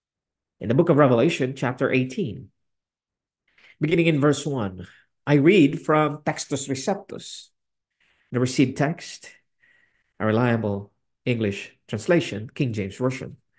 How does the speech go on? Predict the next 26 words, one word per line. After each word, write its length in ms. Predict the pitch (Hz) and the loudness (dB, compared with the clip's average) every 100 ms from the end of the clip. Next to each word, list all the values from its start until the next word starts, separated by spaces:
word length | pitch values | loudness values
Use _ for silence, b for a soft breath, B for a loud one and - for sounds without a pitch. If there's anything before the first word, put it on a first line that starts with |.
| b b b b | b b b b
"And 100 | 202 | 4
after 320 | 277 330 302 | 4 4 4
these 260 | 247 240 - | 6 4 2
things, 360 | 92 85 113 - | -6 -6 -8 -2
I 200 | 160 190 | 2 4
saw 340 | - 165 160 | 4 4 4
another 240 | 156 160 | 4 2
angel 360 | 160 160 147 151 | 2 0 0 -2
come 380 | - 180 190 151 | -2 -4 -2 0
down 380 | 170 254 254 175 | 2 2 0 0
from 180 | 127 | -2
heaven, 280 | 113 104 127 | -2 -4 -4
having 320 | 147 151 160 | -2 -2 -2
great 280 | 131 139 135 | 2 0 0
power, 300 | 131 110 113 | -4 -2 -2
and 100 | 127 | -4
the 100 | 120 | -4
earth 240 | - 113 123 | -4 -4 -4
was 380 | 120 123 - - | -4 -6 -14 -10
lightened 580 | 98 104 101 135 123 - b b - | -4 -4 -4 -4 -4 -8 b b -6
with 160 | 107 | 0
his 120 | 135 131 | 0 4
glory." 460 | 196 190 - - _ | 4 4 -2 -10 _
Verse 280 | 107 135 135 | 0 0 0
number 180 | 123 123 | -2 -4
two, 380 | - 226 - | -4 -6 -6